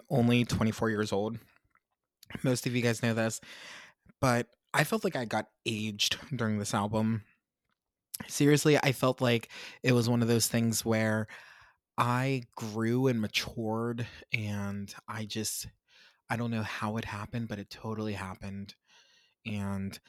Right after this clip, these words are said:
I'm thankful for it. I'm mad. I'm sad. I'm happy. The album itself, let's just talk about it, and let's talk about Adele, and let's talk about all the things going on. The fun thing about talking about Taylor Swift, I,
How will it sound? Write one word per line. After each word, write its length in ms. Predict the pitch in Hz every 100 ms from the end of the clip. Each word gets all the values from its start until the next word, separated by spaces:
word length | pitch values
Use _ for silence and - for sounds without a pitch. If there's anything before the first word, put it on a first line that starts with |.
| _ - _
I'm 220 | 110 98
thankful 420 | - 135 127 120
for 300 | 117 117 110
it. 100 | 107 -
I'm 280 | 104 98 101
mad. 480 | 117 120 113 110 -
I'm 200 | 104 92
sad. 640 | - - 135 127 120 110 -
I'm 160 | 92
happy. 540 | 92 - 131 135 123 120 - - - - _
The 100 | 151 -
album 440 | 151 180 151 117
itself, 680 | 107 - - - 151 165 123
let's 200 | 123 -
just 180 | - -
talk 360 | - 123 127
about 240 | - 104 95
it, 60 |
and 160 | 104 107
let's 160 | 113 -
talk 160 | 123
about 180 | 113 110
Adele, 460 | 98 - 117 117 107
and 160 | 98
let's 220 | 98 -
talk 280 | - - 104
about 200 | 104 95 - - - - _ -
all 240 | 156 175
the 120 | 156
things 280 | 131 123 107
going 180 | 110 104
on. 340 | 98 98 101 104 - _ _ _ _
The 220 | 147 156 -
fun 300 | - 185 214
thing 160 | 214 202
about 240 | 190 170 - _
talking 320 | - 120 117
about 140 | 113
Taylor 240 | 104 113 101
Swift, 340 | - 107 -
I, 120 | 113